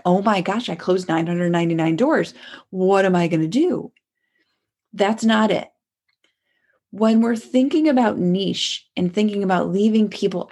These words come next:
out, we're looking at sort of like, you know, it's a glass half full, glass half empty kind of problem. You're looking at the half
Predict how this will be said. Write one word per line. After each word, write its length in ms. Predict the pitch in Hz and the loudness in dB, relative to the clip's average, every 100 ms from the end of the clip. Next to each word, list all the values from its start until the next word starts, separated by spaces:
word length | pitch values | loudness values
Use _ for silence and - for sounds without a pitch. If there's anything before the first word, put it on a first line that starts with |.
| 196 | -2
out, 380 | 214 180 - _ _ _ _ _ | 0 0 -4 _ _ _ _ _
we're 220 | - 208 208 | -2 2 2
looking 460 | 196 233 277 269 | 2 -2 0 0
at 120 | 262 | 0
sort 260 | - 190 185 | -2 0 2
of 140 | 180 | 2
like, 440 | 175 165 160 - - _ _ - | 2 2 -2 -8 -18 _ _ -4
you 120 | 190 | 0
know, 120 | 185 | 2
it's 200 | 180 180 | 2 2
a 80 | 175 | 0
glass 440 | 165 190 196 214 | 2 2 2 -2
half 280 | - 196 196 | -6 -6 -6
full, 360 | - 185 180 165 | -2 -2 0 0
glass 320 | 180 170 - | 0 -2 -2
half 240 | 190 170 | -6 -2
empty 320 | 240 277 175 | 0 2 0
kind 280 | 156 - 165 | -4 -2 -2
of 120 | 156 | -2
problem. 420 | - - 240 190 170 | -6 -2 2 2 2
You're 160 | 170 | 2
looking 300 | 202 285 254 | 2 2 0
at 80 | 185 | 0
the 80 | 175 | -4
half 360 | - 196 190 | -6 -8 -8